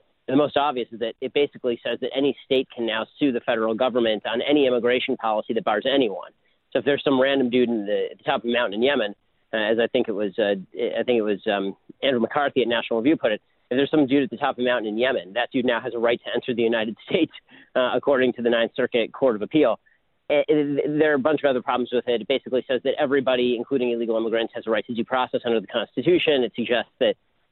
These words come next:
they're allowed to look at statements that are made outside of the law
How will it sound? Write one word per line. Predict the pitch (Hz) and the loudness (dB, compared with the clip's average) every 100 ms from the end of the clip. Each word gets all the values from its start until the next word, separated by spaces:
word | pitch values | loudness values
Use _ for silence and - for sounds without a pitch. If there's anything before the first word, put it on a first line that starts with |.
| _ | _
they're | 143 | 2
allowed | 127 127 135 | 2 0 -2
to | 123 | -4
look | 131 131 - | -4 -4 -8
at | 120 107 - _ | -8 -8 -10 _
statements | 156 143 143 135 | -4 -2 -4 -6
that | - | -4
are | 117 | -2
made | 117 120 117 | 0 0 -2
outside | 120 120 - 131 120 113 110 - | -2 -4 -4 -2 0 -2 -4 -8
of | 127 | -6
the | 117 | -2
law | 104 117 123 | 2 2 2